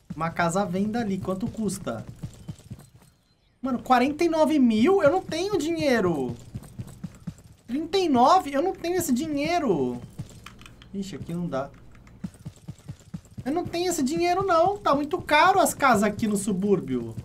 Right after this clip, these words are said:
No, no subúrbio, não. No... É subúrbio, né? Aqui é subúrbio. Um milhão? Um milhão? Gente, alguém faz um pix aí pra mim, por favor. Eu imploro.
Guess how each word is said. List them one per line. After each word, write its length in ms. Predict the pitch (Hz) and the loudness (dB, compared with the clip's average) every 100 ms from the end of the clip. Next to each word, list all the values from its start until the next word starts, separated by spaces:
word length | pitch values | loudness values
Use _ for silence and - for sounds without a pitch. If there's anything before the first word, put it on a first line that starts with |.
| - - - - - | -14 -18 -18 -20 -14
No, 340 | 156 165 160 156 | -8 -4 -4 -4
no 80 | 147 | -6
subúrbio, 420 | 151 175 202 214 | -6 -4 -4 -2
não. 220 | 185 147 | -2 -2
No... 540 | 139 139 131 123 117 113 - - - - - _ - - - - - | -4 -2 -2 -2 -4 -10 -16 -16 -16 -18 -18 _ -20 -18 -20 -20 -6
É 120 | 277 | -4
subúrbio, 580 | - 233 202 254 180 165 | 0 0 2 0 -2 -2
né? 200 | 175 254 - | -4 -6 -12
Aqui 200 | 151 - | -12 -12
é 40 | |
subúrbio. 520 | 170 190 165 156 127 120 - - - | -10 -10 -10 -12 -14 -14 -16 -12 -4
Um 200 | 440 494 | -2 2
milhão? 580 | 453 381 453 508 440 - - - - - - - - - - | 6 6 8 6 2 -4 -14 -20 -20 -20 -20 -20 -20 -20 -4
Um 260 | - 494 494 | 0 0 2
milhão? 520 | 440 381 480 494 466 - - - - - - - - - - - - - - - - - | 2 6 6 4 2 -6 -20 -18 -16 -16 -14 -14 -14 -18 -16 -16 -16 -18 -20 -20 -18 -14
Gente, 360 | - 220 403 381 | -2 2 4 4
alguém 200 | 294 349 | 2 4
faz 200 | 349 285 | 4 4
um 100 | 339 | 2
pix 420 | 247 277 339 285 | 4 6 6 4
aí 140 | 269 262 | 2 4
pra 200 | 269 254 | 4 4
mim, 140 | 262 | 2
por 220 | 233 294 | 2 0
favor. 420 | 339 349 240 220 262 | 2 4 4 4 4
Eu 100 | 277 | 2
imploro. 680 | 254 220 269 285 185 131 | 0 4 4 4 0 -4